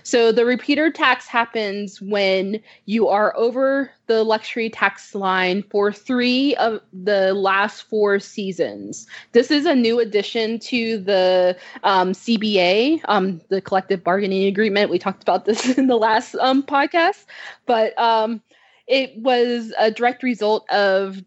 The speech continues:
the Golden State Warriors being able to sign Kevin Durant. Um, the league and the Players Association made agreements so that it would be harder for teams to be able to get major superstars.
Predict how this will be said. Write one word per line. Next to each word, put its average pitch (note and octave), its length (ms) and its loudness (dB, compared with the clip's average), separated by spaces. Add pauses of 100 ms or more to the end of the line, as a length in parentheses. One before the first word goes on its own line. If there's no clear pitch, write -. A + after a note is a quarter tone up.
the F#3+ 420 2
Golden G#3 300 0
State G3 260 -2
Warriors F3+ 640 0
being F3+ 220 -2
able E3+ 180 0
to E3+ 100 -2
sign E3 440 0
Kevin E3+ 360 0
Durant. C3+ 640 -2
Um, E3+ 400 0
the E3+ 520 0
league B3 600 0 (140)
and F#3 600 0
the G3+ 80 0
Players G3 400 0
Association F3 880 0
made F3 180 2
agreements E3+ 600 0
so F3+ 160 -2
that D#3+ 300 0 (220)
it G3 100 2
would F#3 180 0
be G3 140 -4
harder A3 560 0
for G3 260 -4
teams G3 500 -6
to - 100 -14
be F#3 180 0
able F3 180 -2
to F#3 120 -8
get F3 200 2
major F3 260 0
superstars. C3+ 880 0